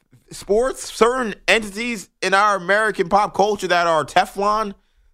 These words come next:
that can just have things go away that were actually money makers and beneficial for the fan experience.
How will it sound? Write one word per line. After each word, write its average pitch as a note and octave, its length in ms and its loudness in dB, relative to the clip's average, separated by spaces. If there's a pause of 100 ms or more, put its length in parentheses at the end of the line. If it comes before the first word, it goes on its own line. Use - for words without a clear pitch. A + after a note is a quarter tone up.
that D3+ 180 4
can E3 140 -2
just D#3 320 -4
have F#3+ 340 2
things F3+ 320 -2
go C#3+ 240 2
away F#3+ 400 0
that D#3 240 0
were D3+ 120 2
actually D#3 360 0
money C3 400 -2
makers F3 560 -2 (360)
and A2+ 360 0
beneficial E3+ 920 0 (240)
for D#3 100 0
the D3+ 100 2
fan D#3+ 240 0
experience. F3 800 -4